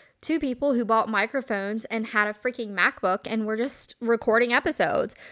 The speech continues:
We didn't know where they were gonna go. We didn't know if anybody at all was even gonna listen to them. I mean, thank you for listening, guys. I really appreciate that. Love you. But at the <laughs> same time, like, at that time, we were just like, "What if not one single person,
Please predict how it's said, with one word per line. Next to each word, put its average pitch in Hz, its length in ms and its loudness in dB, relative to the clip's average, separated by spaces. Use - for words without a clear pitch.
We 285 80 4
didn't 440 140 4
know 196 100 2
where 185 180 0
they 180 120 2
were 185 100 2
gonna 185 180 -2
go. 185 240 4
We 277 140 4
didn't 277 120 0
know 247 100 4
if 240 120 0
anybody 233 460 4
at - 80 -2
all 247 260 2
was 226 160 2
even 233 200 2
gonna 214 200 0
listen 202 300 0
to 208 80 -10
them. - 320 -8
I 254 60 4
mean, 247 260 2
thank 214 260 0
you 196 220 -2
for 202 320 2
listening, 240 460 0
guys. 196 420 4
I 214 100 6
really 208 260 2
appreciate 214 460 -2
that. 180 240 0
Love 220 160 0
you. 175 240 -6
But 247 260 4
at 220 120 -2
the 220 80 2
<laughs> 311 120 -2
same 311 220 4
time, 226 600 0
like, 190 400 -2
at 262 120 2
that 269 180 6
time, 254 320 2
we 233 100 2
were 247 120 2
just 233 160 -4
like, 214 200 0
"What 208 340 2
if 269 200 0
not 214 360 0
one 208 260 -2
single 202 460 -6
person, - 460 -8